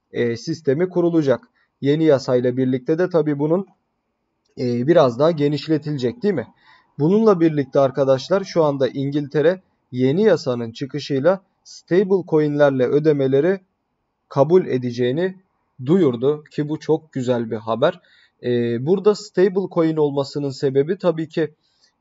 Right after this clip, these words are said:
diğer coinlere, altcoinlere, Bitcoin'e göre, e, bir dalgalı ortamın bulunmaması, yani direkt olarak dolar. Eğer bir kayma, sapma, uçma, çökme olmazsa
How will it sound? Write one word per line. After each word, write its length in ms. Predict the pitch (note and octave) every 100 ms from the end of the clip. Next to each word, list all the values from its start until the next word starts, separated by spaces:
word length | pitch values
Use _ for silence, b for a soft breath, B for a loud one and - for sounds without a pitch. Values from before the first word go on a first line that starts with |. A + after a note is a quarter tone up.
| - B2
diğer 400 | C3 E3+ G#3+ G#3+
coinlere, 640 | E3 D3+ C#3+ B2+ A#2+ B2+
altcoinlere, 880 | - D3 D#3+ - D3+ D3 C#3+ C3 C3
Bitcoin'e 540 | E3 E3+ D3+ C#3+ C3
göre, 340 | B2+ C3 E3 G3 _ _ _
e, 420 | B2 B2 B2 A#2+ B2
bir 200 | E3+ E3+ _ _ _ _ _ _ _ _ _ _ A#2+
dalgalı 440 | B2 B2+ D3 F#3+
ortamın 420 | F3+ E3+ F#3+ A#3+
bulunmaması, 640 | G#3+ A#3 G#3+ D3+ A#2 A2+ A#2+
yani 300 | A#2 B2 C#3+
direkt 360 | F#3+ B2+ -
olarak 420 | B2 C3+ G3+ G#3
dolar. 340 | F3 F3 A#2+ - _ _ -
Eğer 360 | D#3 F3 E3
bir 140 | D#3+ E3
kayma, 460 | - D#3+ D3+ C#3+
sapma, 460 | C3 D#3 D3 C#3 C3+
uçma, 420 | E3 D#3+ C#3 B2
çökme 400 | - D#3+ - A#2+
olmazsa 680 | D3 F3+ D#3 A#2+ - E3 G#3